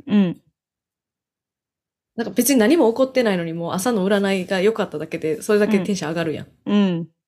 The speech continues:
Speaker 2: し、悪かったら、悪かったことを、その運勢のせいにできるというか。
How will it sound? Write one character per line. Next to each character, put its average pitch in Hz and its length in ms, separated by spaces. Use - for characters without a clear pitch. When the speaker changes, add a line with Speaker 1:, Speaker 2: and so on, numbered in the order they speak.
Speaker 2:
し、 - 640
悪 494 260
か 247 100
っ - 100
た - 100
ら、 151 400
悪 427 260
か 285 100
っ - 80
た 185 140
こ 185 100
と 160 160
を、 156 380
そ - 140
の - 160
運 392 220
勢 202 180
の 170 120
せ 247 200
い 220 40
に 165 120
で 160 100
き 160 100
る 160 100
と - 80
い 117 80
う 117 60
か。 - 320